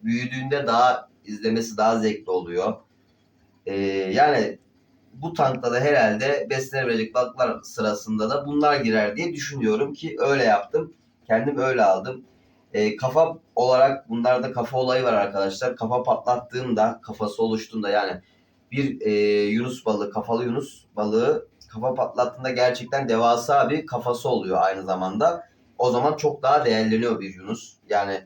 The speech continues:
neredeyse tanesine üç dört bin lira fiyat çekiyorlar. Gerçekten çok pahalı. Yani şöyle genç bir damızlık alabilirsiniz. Yani damızlık ya da karışık bir yunus akvaryumuna da kurabilirsiniz.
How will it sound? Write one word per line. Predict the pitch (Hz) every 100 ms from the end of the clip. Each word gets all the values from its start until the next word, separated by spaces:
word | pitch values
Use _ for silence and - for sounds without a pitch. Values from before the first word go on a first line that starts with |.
| _ _ _ _ -
neredeyse | 107 110 107 - -
tanesine | 107 104 107 - 113 120
üç | 117 113 - -
dört | 123 -
bin | 107
lira | 113 131
fiyat | 127 123 -
çekiyorlar. | 104 - 95 107 110 -
Gerçekten | 104 101 - - 123 117
çok | 113 107 -
pahalı. | 87 85 110 131 - _ _ _ _ _ _ _ _ -
Yani | 117
şöyle | - 139 143
genç | 123 147 143
bir | 143 127
damızlık | 127 135 131 131 151 - _ _ _ _ _
alabilirsiniz. | 110 120 127 131 143 110 107 117 - - _ _ _ -
Yani | 95 95
damızlık | 101 107 110 107 113 -
ya | 113 110
da | 123 120 - _ -
karışık | 123 117 120 143 -
bir | 123 110 - _ -
yunus | 117 123 -
akvaryumuna | 117 110 113 113 110 110 113 117 113
da | 104 -
kurabilirsiniz. | 110 107 107 113 113 98 98 - -